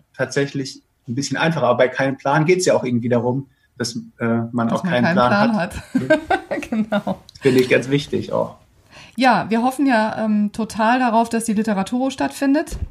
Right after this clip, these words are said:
Speaker 2: Ende des Jahres. Ähm, offline, Fragezeichen, online auf jeden Fall. Äh, und da hoffen wir natürlich auch, dass du dabei bist.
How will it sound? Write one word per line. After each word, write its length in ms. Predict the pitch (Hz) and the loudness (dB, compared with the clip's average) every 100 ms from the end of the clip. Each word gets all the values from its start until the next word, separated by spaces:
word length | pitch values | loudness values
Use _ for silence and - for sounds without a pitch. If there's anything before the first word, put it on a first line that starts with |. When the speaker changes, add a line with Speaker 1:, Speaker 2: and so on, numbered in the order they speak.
| - | -4
Speaker 2:
Ende 200 | 240 233 | 0 2
des 180 | 233 233 | 0 -2
Jahres. 540 | 233 226 233 285 - - | 2 2 2 -4 -8 -4
Ähm, 560 | 220 220 214 214 214 - _ - - - - _ _ _ - | 0 2 4 2 0 -8 _ -20 -18 -20 -20 _ _ _ 2
offline, 760 | 233 233 240 240 247 269 285 - - - - _ _ _ | 2 2 2 2 4 2 0 -6 -20 -20 -20 _ _ _
Fragezeichen, 1080 | - 196 202 214 - 240 240 240 262 262 - | -6 0 0 0 -2 0 0 -2 -2 -2 0
online 560 | 226 233 233 233 240 202 | 0 2 2 0 0 -2
auf 100 | - | -2
jeden 240 | 233 220 | -2 -2
Fall. 340 | 214 220 208 311 339 | 0 2 2 0 0
Äh, 200 | 233 226 | 0 0
und 220 | 240 233 | 0 0
da 140 | 220 233 | 2 2
hoffen 200 | 233 226 | 0 0
wir 60 | |
natürlich 320 | 233 240 220 | 0 0 -2
auch, 100 | 214 | -2
dass 160 | 226 220 | -4 -4
du 80 | 226 | -4
dabei 420 | 226 202 208 226 | -2 0 0 0
bist. 340 | 254 285 - | 0 -2 -6